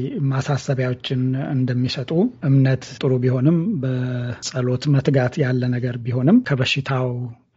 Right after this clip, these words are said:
ግን ሙሉ ለሙሉ ወዲያው ላይነካን ይችላል አማኞች ስለሆንን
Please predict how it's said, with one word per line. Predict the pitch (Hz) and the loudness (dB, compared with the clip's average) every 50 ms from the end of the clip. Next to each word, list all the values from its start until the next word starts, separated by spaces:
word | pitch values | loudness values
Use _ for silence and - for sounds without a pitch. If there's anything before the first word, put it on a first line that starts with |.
| - 285 185 160 135 | -14 -10 -10 -8 -8
ግን | 123 120 131 139 175 | -6 -2 -2 0 0
ሙሉ | 185 156 143 135 127 127 | 2 2 4 4 4 2
ለሙሉ | 127 120 120 120 123 120 143 170 196 240 370 277 175 139 131 127 | 2 0 -2 -2 0 2 4 4 4 2 0 -2 -4 -2 -2 -2
ወዲያው | 123 131 127 131 127 123 120 113 117 143 - | -2 0 0 0 0 0 -2 -6 -8 -4 -2
ላይነካን | - 135 135 135 127 135 139 - 131 123 123 | 0 2 4 4 4 2 2 0 0 0 0
ይችላል | 127 - - 143 127 120 120 123 127 - | 0 2 0 0 0 0 -2 -4 -4 -2
አማኞች | 156 135 131 127 127 127 131 123 123 117 | -2 0 0 0 0 0 0 0 0 -2
ስለሆንን | - - 135 123 120 113 127 120 120 123 123 | -4 -4 -4 -2 -2 -2 -4 -4 -4 -4 -4